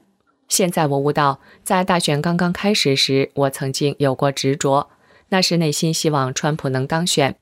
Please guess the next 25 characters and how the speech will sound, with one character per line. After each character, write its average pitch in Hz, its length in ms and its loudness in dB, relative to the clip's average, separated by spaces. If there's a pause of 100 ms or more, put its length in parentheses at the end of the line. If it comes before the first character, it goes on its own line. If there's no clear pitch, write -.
(360)
也 180 120 2
曾 175 200 0
经 180 180 2
不 196 120 0
喜 147 200 0
欢 135 220 -4
那 135 100 -2
些 143 240 0
反 135 240 -4
对 156 140 0
他 - 160 -8
的 139 120 0
人。 139 260 0 (600)
这 226 120 2
些 220 160 0
都 202 160 0
是 160 200 0
常 143 240 -4
人 143 160 -2
之 175 140 -2
心， 185 340 0 (300)
这 160 140 0
些 156 180 0
人 143 200 0
心 208 300 -2